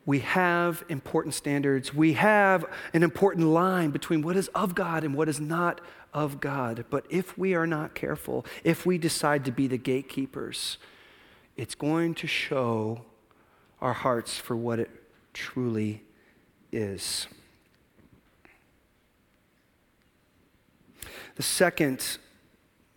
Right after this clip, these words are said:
pitfall or caution that we find is that if we are, if we choose to be gatekeepers, we can so easily fall into the trap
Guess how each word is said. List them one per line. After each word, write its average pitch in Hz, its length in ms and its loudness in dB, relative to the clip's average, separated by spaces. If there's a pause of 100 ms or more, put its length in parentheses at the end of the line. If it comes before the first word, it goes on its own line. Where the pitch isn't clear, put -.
(180)
pitfall 117 640 0
or 117 160 -2
caution 117 680 -2 (2250)
that 117 120 -4
we 127 120 2
find 113 540 -2 (1900)
is 139 100 -4
that 139 140 4
if 139 180 -2
we 156 120 6
are, 143 180 2 (720)
if 147 140 -2
we 139 80 0
choose 196 600 4
to - 60 -6
be 170 140 2
gatekeepers, 131 960 0
we 147 180 2
can 135 220 -4
so 185 580 2
easily 151 300 0
fall 143 340 2
into 139 220 -4
the 135 100 -2
trap 113 560 -2